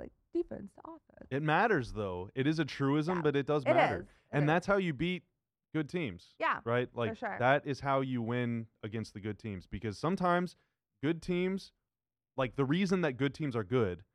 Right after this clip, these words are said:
Speaker 2: right, is because they can take away what you do best, or they can take away one of your best things, or two of your best things, or maybe they have,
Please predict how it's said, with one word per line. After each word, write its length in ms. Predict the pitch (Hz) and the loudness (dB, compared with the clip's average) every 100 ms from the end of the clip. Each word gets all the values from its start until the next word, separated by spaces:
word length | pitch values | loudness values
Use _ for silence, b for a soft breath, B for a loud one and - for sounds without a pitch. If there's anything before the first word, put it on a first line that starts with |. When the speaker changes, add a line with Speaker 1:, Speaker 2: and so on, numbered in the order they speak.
| _ _ _ | _ _ _
Speaker 2:
right, 260 | 110 107 107 | -4 -2 -4
is 100 | 117 | -10
because 320 | 104 113 123 92 | -8 -4 -4 -2
they 160 | 120 | -4
can 160 | 120 127 | -4 -8
take 300 | - 143 135 | -6 -6 -4
away 540 | 117 131 123 95 101 - - _ _ _ _ _ - | 0 2 2 0 -6 -12 -20 _ _ _ _ _ 0
what 260 | 117 127 | 4 4
you 300 | 117 123 123 | 2 0 0
do 320 | 113 113 107 101 | 0 -2 -2 -2
best, 380 | 95 78 - _ _ _ - | -4 -6 -14 _ _ _ -6
or 140 | 113 | -4
they 120 | 120 | -2
can 140 | 127 135 | -4 -4
take 220 | 147 131 | -4 -4
away 260 | 127 127 127 | -2 0 -2
one 340 | 117 143 160 | -2 -2 0
of 180 | 131 98 | 0 -2
your 220 | 107 104 | -2 -2
best 320 | 87 98 - | -4 -8 -8
things, 280 | 104 92 92 | -14 -12 -10
or 140 | 104 107 | -10 -10
two 320 | - 170 165 | -6 0 0
of 100 | 123 | 2
your 100 | 107 | 0
best 300 | 101 95 - | -2 -4 -6
things, 280 | 104 92 92 | -10 -10 -10
or 20 | |
maybe 240 | 98 117 | -8 -4
they 140 | 135 135 | -2 0
have, 280 | 135 135 | 0 0